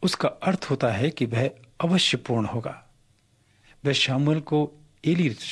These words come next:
याजक के परिवार के विरुद्ध दंड घोषित करने को कहते हैं। शामुएल ने सब कुछ एली को बता दिया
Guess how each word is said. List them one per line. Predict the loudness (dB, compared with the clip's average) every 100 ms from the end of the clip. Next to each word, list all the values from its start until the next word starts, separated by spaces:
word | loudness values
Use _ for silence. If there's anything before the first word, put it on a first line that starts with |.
| -2
याजक | 0 2 2 0 -2
के | -4
परिवार | -2 -2 0 0 0 -4
के | -6 -6
विरुद्ध | -4 -4 -4 -8 -16 -20 -14
दंड | -6 0 0 0
घोषित | -2 -4 -2 -4
करने | -4 -4 -2
को | -2 -4
कहते | -2 -2 -2
हैं। | -4 -8 -16 _ _ _ _ _ _ _
शामुएल | -6 -2 -2 0 -2
ने | -4 -10 -18 _ _ -20 -20 _ -10
सब | -4 -4 -2
कुछ | -4 -2 -4 -12 _
एली | 0 0 0
को | -2
बता | -2 -4 -4
दिया | -6 -10 -12